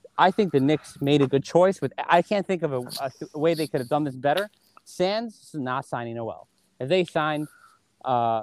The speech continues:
you know, Aaron Baines or, or someone else instead of Nerlens Noel. But we don't know how,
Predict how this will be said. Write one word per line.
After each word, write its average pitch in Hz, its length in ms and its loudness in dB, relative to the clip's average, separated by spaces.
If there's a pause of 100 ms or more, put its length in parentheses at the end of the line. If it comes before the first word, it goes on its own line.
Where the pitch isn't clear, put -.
you 131 120 -10
know, 117 100 -6
Aaron 139 320 -4
Baines 123 340 -4
or, 117 560 -4
or 120 140 -10
someone 131 280 0
else 117 160 -2
instead 120 260 0
of 113 100 -4
Nerlens 110 340 -8
Noel. 104 300 -6
But 123 120 -2
we 160 80 4
don't 190 180 6
know 147 160 6
how, 117 260 -6